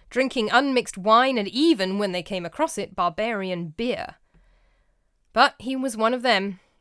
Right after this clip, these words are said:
a veteran of Troy, a hero of Greece. He had killed many Trojans in battle, he had fought in the greatest war between Greeks and barbarians of all time. He had even wounded the great Trojan prince Hector in battle once.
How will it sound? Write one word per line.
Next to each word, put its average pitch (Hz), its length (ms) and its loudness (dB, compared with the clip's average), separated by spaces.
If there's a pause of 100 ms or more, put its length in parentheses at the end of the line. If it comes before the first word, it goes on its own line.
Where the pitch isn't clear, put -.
a - 40 -12
veteran 214 400 0
of 254 80 -4
Troy, 226 440 -4
a 160 40 -4
hero 202 460 -2
of 202 100 -10
Greece. 175 400 -10 (640)
He 254 180 -2
had 262 120 2
killed 262 300 4
many 254 240 2
Trojans 254 500 0
in 254 140 -4
battle, 240 320 0
he 220 160 -6
had 208 160 -4
fought 269 340 -2
in 254 80 -4
the 202 80 -4
greatest 247 480 -2
war 247 220 0
between 226 260 -8
Greeks - 340 -8
and 254 80 -6
barbarians 240 600 0
of 208 100 -10
all 262 120 -6
time. 165 480 -8 (760)
He 233 120 -2
had 226 100 4
even 254 280 2
wounded 247 460 2
the 185 80 -6
great 240 300 0
Trojan 254 420 -2
prince 277 300 -4
Hector 247 340 -6
in 196 100 -4
battle 185 320 -2
once. 180 440 -10